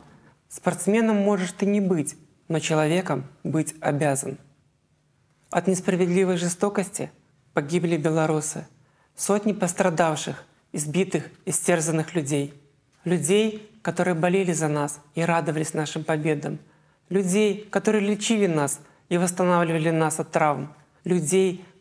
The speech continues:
благодаря налогам которых мы можем заниматься своим любимым делом и воплощать свои мечты. Насилие не обошло стороной наших коллег. Пострадали тренеры, атлеты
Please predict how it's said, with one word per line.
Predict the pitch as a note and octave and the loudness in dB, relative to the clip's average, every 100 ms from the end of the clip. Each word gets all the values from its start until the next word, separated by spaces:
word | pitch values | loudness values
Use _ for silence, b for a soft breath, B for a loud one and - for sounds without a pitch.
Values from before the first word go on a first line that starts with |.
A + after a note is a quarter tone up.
| - | -6
благодаря | E3+ F3 E3 F3+ F3+ | 0 2 4 4 4
налогам | F#3 F3+ F3+ F3+ | 4 2 2 2
которых | F3+ F3 F#3+ G3 - B B | 2 2 2 2 -2 B B
мы | E3+ | 0
можем | F3 F#3+ F#3 F3+ F3+ - | 2 2 2 -2 -4 -4
заниматься | E3+ F3+ F#3+ G3+ F#3+ | 0 2 2 0 0
своим | G3 F#3 | 0 2
любимым | F3 F#3 F#3 F3+ | 2 2 2 2
делом | F3+ G#3+ G3+ F3 B - | 2 2 2 -2 B -6
и | |
воплощать | E3 F3 F3 G3 G3 | -2 0 2 0 0
свои | F#3 F3+ | 2 2
мечты. | F3+ F3 - E3+ D3 - - _ _ _ | 2 0 -2 -2 -2 -6 -20 _ _ _
Насилие | F3+ F3+ - A#3+ A3+ E3 - | -2 0 2 2 2 0 -2
не | E3+ | -2
обошло | D#3 F3 - | 0 0 0
стороной | G#3+ - F3 F3+ F3+ | 0 2 2 2 2
наших | E3+ E3+ F3 F3 | 0 -2 -4 -4
коллег. | F3 D#3 C#3+ - B _ | -2 0 -2 -6 B _
Пострадали | - D#3+ F3 D#3 D#3 D3+ | -6 -2 -2 2 2 2
тренеры, | D3+ F#3 F#3+ D#3 C#3 - _ | 0 0 0 0 -4 -10 _
атлеты | - - D#3 F3 F3 D#3 | -6 -2 0 0 -2 -6